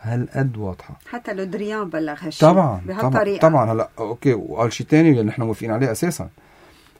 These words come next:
Speaker 1: اللي هو إنه طبعا هذا
Speaker 2: انسحاب
Speaker 1: الشيء
Speaker 2: إسرائيل طبعا.
Speaker 1: طبعا، طبعا، بس
Speaker 2: مم.
Speaker 1: بذات الوقت إنه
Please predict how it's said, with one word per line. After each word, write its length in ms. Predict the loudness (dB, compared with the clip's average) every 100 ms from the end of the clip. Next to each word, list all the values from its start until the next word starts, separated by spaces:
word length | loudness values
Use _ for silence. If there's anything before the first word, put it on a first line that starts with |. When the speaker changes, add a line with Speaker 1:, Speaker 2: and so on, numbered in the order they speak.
| -6
Speaker 1:
اللي 140 | -2 2
هو 180 | 4 4
إنه 340 | 4 0 0 -6 -6 2
طبعا 240 | 4 4
هذا 80 | 4
Speaker 2:
انسحاب 160 | 4 4
Speaker 1:
الشيء 260 | 4 2
Speaker 2:
إسرائيل 300 | 2 -4 -6
طبعا. 240 | -8 -2 2
Speaker 1:
طبعا، 240 | 4 2
طبعا، 340 | 0 -4 -4 -6
بس 120 | -8
Speaker 2:
مم. 60 | -6
Speaker 1:
بذات 260 | 0 0
الوقت 340 | 2 0 0 0
إنه 320 | 0 2 0